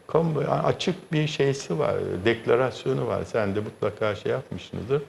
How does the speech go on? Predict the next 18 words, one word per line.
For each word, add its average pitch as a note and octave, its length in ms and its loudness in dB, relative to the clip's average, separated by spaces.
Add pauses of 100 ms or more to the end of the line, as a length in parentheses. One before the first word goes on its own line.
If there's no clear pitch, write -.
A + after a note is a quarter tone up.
(380)
Der D#3+ 260 4
ki, D3 140 2 (380)
"Biz C3+ 200 -2
Tayvan'ı C3 560 4 (320)
ne C#3+ 60 2
olursa G#2 420 4
olsun, F#2 360 -2 (240)
yani F#2 280 0
gerekirse G#2 640 0 (400)
güç D3 300 4
de - 120 4
kullanmak G#2 680 4
şartıyla G#2+ 420 0
iki A#2+ 240 -2
bin A2+ 160 0
yirmi A2 380 2
yedide A2+ 260 -2
biz A2+ 140 -6